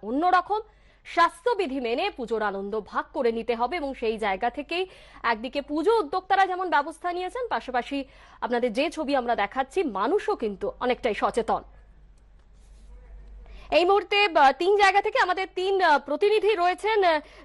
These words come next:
রুমা পাল রয়েছেন, আহ, বেহালা নতুন সংঘ থেকে, আহ, জ-, আহ,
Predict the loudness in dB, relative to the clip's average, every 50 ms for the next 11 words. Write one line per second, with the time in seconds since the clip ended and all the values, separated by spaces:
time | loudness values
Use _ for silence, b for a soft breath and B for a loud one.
0 | B -8 -4 -2 0 2 4 4 4 4 4 2 4 2 0 -2 -2 -4 -4 -4
1 | -2 -2 0 0 2 0 0 0 -2 -2 -2 0 2 4 4 4 4 2 -4 -6
2 | -4 -2 -2 -2 0 0 0 -2 0 -2 -4 -4 -6 -6 -4 -4 -4 -4 -4 b
3 | b b b b b b b b -2 2 4 4 4 4 0 -4 -8 -6 -6